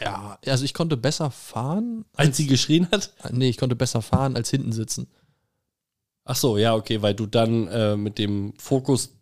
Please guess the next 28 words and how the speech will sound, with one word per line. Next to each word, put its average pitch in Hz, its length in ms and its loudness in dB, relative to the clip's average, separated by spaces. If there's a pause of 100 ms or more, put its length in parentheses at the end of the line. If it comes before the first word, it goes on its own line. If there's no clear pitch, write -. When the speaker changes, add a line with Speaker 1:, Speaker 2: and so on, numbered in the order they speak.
(180)
Speaker 2:
noch 113 340 0
woanders 95 380 -4
bist. 90 260 -14
Speaker 1:
Genau, 120 340 2
vorne 135 260 2
habe 127 120 4
ich 113 60 0
dann, 117 180 -2
okay, 117 220 0
dann 113 120 -2
fahre 110 140 -2
ich 110 60 -4
jetzt 101 120 -8
Auto 160 280 4
und 120 160 -2
versuche 117 220 -4
das 113 120 -6
abzuschalten 156 640 0
und 117 80 -2
hinten 135 160 0
Speaker 2:
Aber 117 80 4
Speaker 1:
war 123 80 4
Speaker 2:
hat 127 60 2
sie 139 80 4
Speaker 1:
dann 123 60 2
Speaker 2:
wirklich 156 280 -6
durchgehend 185 540 2
gebrüllt? 151 580 -4